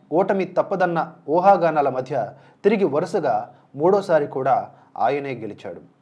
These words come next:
ఓటింగ్ శాతం ఎక్కువున్నా తక్కువున్నా ఇలాంటి రాడికల్సే గెలుస్తారు అనేది చాలా దేశాల్లో, చాలా సందర్భాల్లో ప్రూవ్ అయినటువంటి విషయం.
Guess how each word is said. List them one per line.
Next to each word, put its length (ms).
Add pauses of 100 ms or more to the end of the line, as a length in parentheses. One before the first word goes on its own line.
(160)
ఓటింగ్ 300
శాతం 400
ఎక్కువున్నా 480
తక్కువున్నా 760 (360)
ఇలాంటి 300
రాడికల్సే 840 (280)
గెలుస్తారు 600
అనేది 540 (400)
చాలా 180
దేశాల్లో, 640 (200)
చాలా 160
సందర్భాల్లో 680
ప్రూవ్ 380
అయినటువంటి 480
విషయం. 360